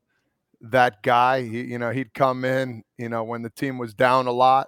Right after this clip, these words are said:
and, you know, he'd be that, you know, three, four inning guys that would have to just come in and, you know, you know, put the team at bay. You know, we'd be up by a lot. And now for him,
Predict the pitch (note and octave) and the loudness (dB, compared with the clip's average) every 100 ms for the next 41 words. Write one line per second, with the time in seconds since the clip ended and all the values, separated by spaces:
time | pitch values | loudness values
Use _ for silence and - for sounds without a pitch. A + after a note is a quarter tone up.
0 | _ - A#2+ A#2 A#2 A#2 A#2 A#2+ B2 A#2+ | _ -12 -10 -8 -10 -10 -10 -8 -6 -4
1 | B2 B2+ A#2 C3+ C3 B2+ - _ B2 B2 | -2 -4 -6 -2 0 0 -4 _ -6 -4
2 | A#2 _ C3+ C3+ - C#3 C#3 C3 B2+ C3 | -6 _ -8 -8 -6 -2 -2 -4 0 2
3 | C#3 C3+ B2+ A#2 B2 - A#2 A#2 - C3 | 2 2 -2 0 -2 -2 -10 -16 -4 -4
4 | B2+ C3 B2+ A#2+ A2+ _ _ _ _ - | -2 -2 -2 -4 -10 _ _ _ _ -4
5 | C3+ B2 - - - _ _ _ _ _ | 0 0 -2 -18 -20 _ _ _ _ _
6 | _ - B2+ A2+ - D#3 B2+ - D3+ C3+ | _ -8 -6 -6 -2 -2 -2 -2 -2 0
7 | B2 G#2+ C#3+ A2+ G2+ A2+ B2 A#2+ C3 B2+ | 0 4 4 4 -2 -6 -8 -2 0 0
8 | C3 B2 A#2+ B2+ C3 A#2 A#2+ C3 B2 B2 | 2 0 2 4 2 0 -2 -2 -2 -4
9 | A#2+ C#3+ C3 | -2 -2 -4